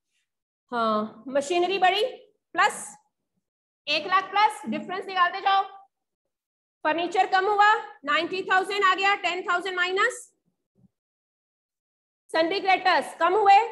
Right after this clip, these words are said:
प्लस फ़ाइव थाउजेंड। आउटस्टैंडिंग एक्सपेंसेस बढ़ गए, फिफ्टीन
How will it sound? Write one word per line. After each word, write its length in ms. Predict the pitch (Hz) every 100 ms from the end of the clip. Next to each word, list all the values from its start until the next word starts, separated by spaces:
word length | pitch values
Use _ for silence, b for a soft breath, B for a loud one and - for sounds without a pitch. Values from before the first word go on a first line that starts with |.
| -
प्लस 300 | 339 381 - - - _
फ़ाइव 200 | - 320 349
थाउजेंड। 400 | 381 403 427 440 - - _ _ _ _ _ _ _ _ _ _ _ _ _ _ _ -
आउटस्टैंडिंग 540 | 302 359 - 370 381
एक्सपेंसेस 580 | 381 370 370 370 370 381 285
बढ़ 180 | 330 349
गए, 280 | 381 480 - - _ -
फिफ्टीन 380 | 330 349 370